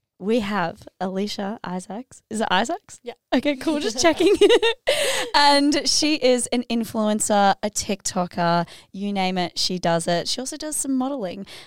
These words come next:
Speaker 1: Um, but today I'm very excited because we're gonna be delving into what it is like to be a full-time influencer, um, the behind the scenes,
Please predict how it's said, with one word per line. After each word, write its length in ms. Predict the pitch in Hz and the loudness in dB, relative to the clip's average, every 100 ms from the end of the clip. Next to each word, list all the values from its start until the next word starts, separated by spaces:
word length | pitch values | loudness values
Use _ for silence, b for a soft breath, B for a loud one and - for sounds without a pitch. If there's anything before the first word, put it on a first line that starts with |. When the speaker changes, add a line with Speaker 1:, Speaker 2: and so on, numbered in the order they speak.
| - | 0
Speaker 1:
Um, 240 | 233 247 247 | 4 4 2
but 140 | 285 | 0
today 540 | - 311 240 269 277 269 | 0 0 4 6 6 4
I'm 160 | 247 247 | 2 2
very 220 | 240 240 | 2 0
excited 540 | 226 - 214 202 208 | -2 -2 2 2 0
because 360 | 214 - 214 202 | -6 -4 -6 -2
we're 220 | 208 208 | -2 0
gonna 140 | 214 | -2
be 100 | 214 | -4
delving 400 | 208 190 190 190 | 0 0 0 -4
into 420 | - 196 185 196 185 | -8 -8 -6 -6 -6
what 240 | 190 226 | -2 -2
it 120 | 302 254 | -2 -4
is 180 | 233 | -6
like 460 | 180 185 185 196 - | -6 -2 0 0 -4
to 160 | - 226 | -6 -4
be 320 | 208 202 196 - | -4 -4 -6 -6
a 80 | 185 | -8
full-time 580 | - 214 202 196 190 190 | -4 -6 -6 -4 -4 -6
influencer, 800 | 185 185 - 190 185 180 175 B B B - | -10 -12 -8 -8 -4 0 0 B B B -4
um, 280 | 185 180 160 | -2 -2 -2
the 120 | 185 | -4
behind 420 | 185 - 185 196 | -4 -2 -2 -2
the 60 | 208 | -2
scenes, 640 | - 175 175 170 175 - | -2 -2 -2 -4 -4 -6